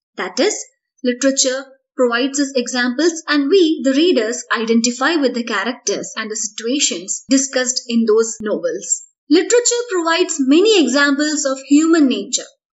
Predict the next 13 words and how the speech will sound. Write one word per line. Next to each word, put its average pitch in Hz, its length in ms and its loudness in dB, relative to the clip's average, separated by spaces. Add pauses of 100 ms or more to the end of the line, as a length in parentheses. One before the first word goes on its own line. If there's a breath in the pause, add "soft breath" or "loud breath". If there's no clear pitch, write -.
(160)
happiness, 240 720 -2 (100)
sadness, 233 840 -4 (220)
jealousy, 277 720 -2 (320)
anger, 277 580 0 (420)
guilt, 285 400 2 (300)
et 269 120 0
cetera. 185 440 -6 (680)
We 440 200 4 (180)
identify 440 600 0
with 330 120 -2
these 311 240 2
examples 226 840 -4
and 269 260 2